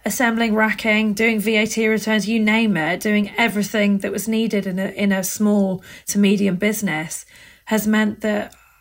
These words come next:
I am quite happy and comfortable talking to anybody. So, yeah, I'd say they're the positives. And also all the people I've met. I've met all these fantastic people, and I might have had, I did have probably preconceived views,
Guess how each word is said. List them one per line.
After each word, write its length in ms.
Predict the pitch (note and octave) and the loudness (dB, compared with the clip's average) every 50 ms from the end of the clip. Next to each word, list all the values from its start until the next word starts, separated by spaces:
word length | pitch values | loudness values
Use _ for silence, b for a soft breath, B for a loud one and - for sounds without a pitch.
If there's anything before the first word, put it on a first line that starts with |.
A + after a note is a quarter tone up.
| _ _ - | _ _ -4
I 220 | A3 A3 A3 G#3+ G#3+ | 0 2 2 2 2
am 240 | G#3 F#3+ G3+ G#3 G#3 | 0 0 -2 -2 -4
quite 260 | G3+ - - A#3 G#3+ | -4 -6 -4 -4 -4
happy 280 | G3 A3 A#3+ A#3 - A3 | -2 -4 -4 -4 -4 -4
and 80 | A3 G#3 | -4 -2
comfortable 340 | - A3+ G#3 G#3 - G#3 G3+ | -4 -6 -6 -6 -8 -8 -6
talking 300 | - G#3 G#3 G3+ G#3 G3 | -4 -4 -4 -2 -4 -4
to 140 | - - | -4 -6
anybody. 640 | - G3 G3 G3+ G#3 G3+ G3 F#3+ F3+ E3+ F3 - b b b b | -4 0 0 0 0 0 -2 -4 -6 -6 -6 -10 b b b b
So, 460 | - - - - G#3+ G3 G3 G3+ G3+ G3 | -12 -6 -2 0 2 2 2 2 2 0
yeah, 400 | F#3 G#3+ A3 B3 B3+ G#3+ F#3+ E3 | 0 0 0 2 2 0 0 0
I'd 160 | F#3+ G3 F#3+ | 0 -2 -2
say 460 | - - B3 G#3+ G#3 G#3 G#3 G3 F3+ B B B B B B B B _ - | -2 0 0 2 2 2 0 -2 -4 B B B B B B B B _ 0
they're 180 | A3+ A#3 B3+ | 2 2 2
the 60 | A3+ | 2
positives. 680 | - - G#3 A3+ G3+ G#3 G#3 - - F#3 E3 E3+ F#3 - | 0 -2 -2 -2 -2 -2 -4 -4 -4 -4 -4 -4 -6 -6
And 120 | - D4 D#4 | -4 -2 -2
also 260 | E4+ E4+ - - D#4+ | 0 0 0 0 0
all 80 | D4+ C#4+ | 2 2
the 80 | A#3 | 0
people 380 | - - - E4+ F4 F4 F4 D4 | -2 -2 -2 -4 -2 0 0 0
I've 100 | A#3 A#3 | 0 0
met. 480 | A3+ C4+ D#4+ E4 C4 F#3 F3 F#3+ - - - | -2 -4 -2 -2 -2 -2 -4 -6 -8 -10 -8
I've 100 | C#4 B3+ | -6 -4
met 160 | D4+ C#4+ - | -4 -2 0
all 220 | D4+ D#4+ E4 E4 | 0 0 2 2
these 180 | D#4 D#4+ D4 - | 2 0 0 -2
fantastic 460 | - C#4+ C4 - C#4 C4 - C4 A#3+ | -4 -6 -4 -4 -4 -6 -6 -6 -6
people, 460 | A#3+ C4+ C#4 C4+ - - G3 F3+ F3+ | -4 -4 -4 -4 -4 -2 -2 0 0
and 100 | G3 G#3 | 0 0
I 80 | A#3+ B3 | 0 0
might 160 | B3+ C#4 C#4 | 0 -2 -2
have 140 | C#4+ G#3 - | -4 -4 -2
had, 220 | B3+ A#3+ A#3+ A#3+ B B B B B B B B - | -2 -2 -2 -4 B B B B B B B B -4
I 60 | A3 | -2
did 240 | G3+ G#3 A3 D#4+ - | 0 2 2 0 0
have 420 | - D#4 D#4 D#4 G3+ G3 F#3 - | -2 -4 -4 -2 -2 -4 -4 -4
probably 240 | - - A3+ G3+ G#3 | -4 -4 -2 -2 -2
preconceived 800 | G3+ - - A#3+ B3 A#3 - A#3+ G#3+ G3+ - A3+ A3 G#3 G3 G3 | -4 -2 -2 -2 -2 0 0 -2 -2 -2 0 0 0 -2 -2 0
views, 640 | G3+ G3+ A3 B3+ C4 A#3 G3 F#3 F#3+ G3 - - - | 0 0 0 2 0 0 -2 -4 -6 -6 -8 -10 -12